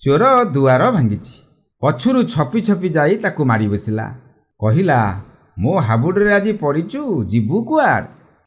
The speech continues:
ଚୋର ଓଲଟି ତାକୁ କୁଣ୍ଢେଇ ପକେଇ କହିଲା, "ତୁ କେତେ କାହିଁ ଚୋରି କରି ଜମ ହାବୁଡ଼ରେ ଆଜି ପଡ଼ିଛୁ? ବର୍ତ୍ତିବା ଆଶା ଛାଡ଼।"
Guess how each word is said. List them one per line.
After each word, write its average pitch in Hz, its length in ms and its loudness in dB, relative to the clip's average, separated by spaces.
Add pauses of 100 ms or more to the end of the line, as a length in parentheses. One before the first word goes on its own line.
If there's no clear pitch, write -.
ଚୋର 160 200 0
ଓଲଟି 202 520 2
ତାକୁ 175 360 -4
କୁଣ୍ଢେଇ 269 380 2
ପକେଇ 233 340 2
କହିଲା, 131 560 0 (440)
"ତୁ 202 220 -8
କେତେ 175 300 0
କାହିଁ 226 300 4
ଚୋରି 226 280 2
କରି 247 240 0
ଜମ 160 300 0
ହାବୁଡ଼ରେ 226 520 2
ଆଜି 123 420 -2
ପଡ଼ିଛୁ? 165 400 -2 (560)
ବର୍ତ୍ତିବା 123 460 -2
ଆଶା 233 380 0
ଛାଡ଼।" 143 400 -2